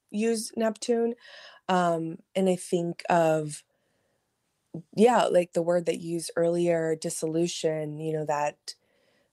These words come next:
um, dissolving process of, like, it, you know, right,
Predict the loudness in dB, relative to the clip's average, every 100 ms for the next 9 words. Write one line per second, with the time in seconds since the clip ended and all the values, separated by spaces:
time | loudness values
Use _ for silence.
0 | -12 -8 -8 -6 -6 -8 -12 -20 _ _
1 | _ _ -4 4 4 6 6 6 4 0
2 | -6 -18 -20 _ -2 0 0 -2 -4 -2
3 | -2 -2 -2 -2 -4 -6 -6 -6 _ -2
4 | 0 0 4 6